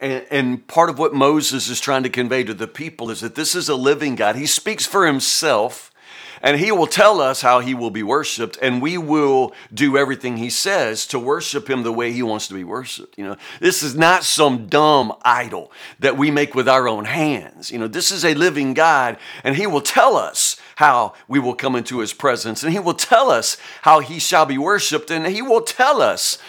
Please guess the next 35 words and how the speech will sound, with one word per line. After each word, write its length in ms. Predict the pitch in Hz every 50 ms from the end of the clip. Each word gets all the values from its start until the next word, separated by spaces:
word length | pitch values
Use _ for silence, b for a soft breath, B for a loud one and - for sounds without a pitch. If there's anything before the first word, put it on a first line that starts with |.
| B B B B
what 180 | - 143 139 -
kind 200 | - 143 147 120
of 120 | 110 -
tabernacle 640 | - 175 160 175 165 151 135 131 127 127 123 - 110
he 160 | 123 123 139
will 140 | 143 110 117
dwell 520 | 104 95 123 151 160 156 139 123 113 110 101
within, 640 | 101 110 107 - 117 104 92 85 80 78 76 67 - -
and 160 | 98 104 107
we 80 | 120
will 160 | 127 107 98 92
do 180 | 90 117 117 101
it 40 | 87
exactly 460 | 92 80 87 98 95 - - 73 69
as 140 | 73 71 -
he 100 | - -
says, 480 | - - - - _ _ _ - - _ _
y-, 80 | - - _
you 160 | 78 85 82
know. 180 | 80 80 73 _ b b b b b b b b b -
Uh, 160 | 87 82 71 -
so, 360 | - - - 123 110 101 92
uh, 120 | 85 78 - - _
uh, 140 | - 98 95 - -
again, 340 | 117 117 107 120 104 95 85
stay 320 | - - - - 139 131
with 240 | 127 120 113 - -
it. 180 | 92 82 b b b b b -
Um, 280 | - 101 85 85 90 - B B B
for 120 | - -
tomorrow, 440 | 170 165 - 160 180 185 190 190 175
we'll 160 | 151 151 147
read 160 | 143 147 135 117
chapters 400 | - 151 143 - - 131 123 -
twenty-eight, 580 | - 151 160 151 147 139 139 139 139 139 b